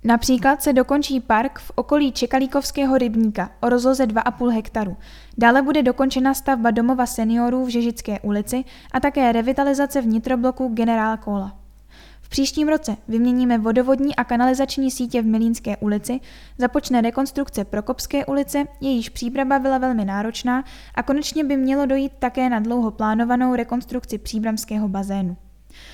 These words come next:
Do oprav škol a školských zařízení půjde rekordní suma přes padesát milionů korun.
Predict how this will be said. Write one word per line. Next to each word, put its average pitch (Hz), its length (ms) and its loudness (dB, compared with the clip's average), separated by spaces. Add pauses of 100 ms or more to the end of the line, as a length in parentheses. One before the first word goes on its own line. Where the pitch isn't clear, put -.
(180)
Do - 100 -4
oprav 285 320 0
škol 226 340 -2
a 233 80 0
školských 233 500 -4
zařízení 208 560 -2
půjde 214 320 0
rekordní 262 440 -2
suma 226 340 -2
přes - 280 -8
padesát 247 540 -4
milionů 214 380 0
korun. 190 340 -6